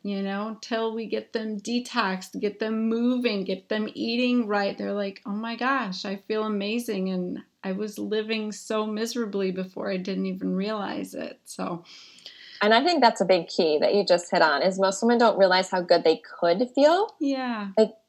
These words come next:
Speaker 2: and, you know, I know for both of us, like, that's a big mission. It's like, I just, I see it all the time, women that
Speaker 1: Mm-hmm.
Speaker 2: don't feel good. And I'm like, "But you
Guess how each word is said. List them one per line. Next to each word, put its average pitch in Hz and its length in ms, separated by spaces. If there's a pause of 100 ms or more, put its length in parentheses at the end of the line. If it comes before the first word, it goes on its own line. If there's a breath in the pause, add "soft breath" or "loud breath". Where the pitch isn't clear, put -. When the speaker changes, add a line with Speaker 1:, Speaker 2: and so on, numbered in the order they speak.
(380)
Speaker 2:
and, 214 260 (280)
you 208 160
know, 175 140
I 185 180
know 190 340 (240)
for 196 80
both 190 320
of 240 80
us, 160 260
like, 165 200
that's 160 240
a 175 40
big 165 220
mission. 165 380
It's 165 180
like, 165 180
I 175 220
just, 160 640 (420)
I 202 60
see 202 280
it 220 60
all 226 180
the 226 160
time, 185 600
women 185 460
that 175 240 (100)
Speaker 1:
Mm-hmm. 190 160 (160)
Speaker 2:
don't 202 320
feel 254 220
good. 175 300
And 180 80
I'm 196 120
like, 220 160
"But 233 100
you 254 180